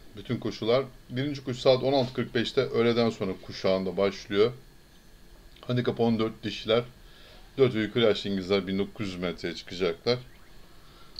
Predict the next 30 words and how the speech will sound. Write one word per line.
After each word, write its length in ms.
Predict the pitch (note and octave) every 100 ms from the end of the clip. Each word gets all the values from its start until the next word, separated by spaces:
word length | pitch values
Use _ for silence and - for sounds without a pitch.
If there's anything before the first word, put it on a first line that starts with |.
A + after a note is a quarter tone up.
| -
Evet, 280 | G#3+ G3 -
e, 260 | C3 A#2+
zor 280 | A#2 D#3 E3+
bir, 80 | D#3+
e, 440 | C3+ - A#2+ B2 A2+ -
koşuyla 420 | B2+ B2 A#2+ A2+
başlıyoruz. 760 | B2 A#2+ - B2 C#3+ E3+ - -
Burada 380 | C3+ B2+ A#2 D#3+
iki 240 | C3+ D#3
numaralı 440 | D3+ C3 A#2+ C3 C3
Lady 280 | D3+ B2+ C3+
Lipa, 540 | C#3 C3 C#3 D#3 - A#2+
Danya 320 | D3+ C#3 A#2
Kaya 280 | - C#3 A2
ile 260 | G#2 C#3 D3 - - -
ilk 200 | C#3 B2+
atımız. 500 | A#2 G2+ A#2 C#3+ - - - - - - -
Altı 340 | A#2 C3 C3
numaralı 500 | E3+ E3 D#3+ D3+ D#3+ C#3
İnci'nin 500 | C#3+ C3+ D3 D#3 B2+
Kızı 420 | C3+ C#3+ D#3 C3+
Nurettin 400 | C3 C3 B2+ C3
Şen'le. 580 | B2+ D#3 C#3+ A2 A#2 D3 - - - - - - - - - - - - - -
Bir 160 | F#3+ F3
numaralı 640 | E3 D#3 D#3 F3 D3 A#2
Bal 220 | D#3 D3+ B2+
Kız 260 | C3 G#2+
diyoruz 280 | A2 G2 F#2+
Cem 200 | B2 B2
Altun'la. 640 | A2+ G#2 - D#3 D#3+ F3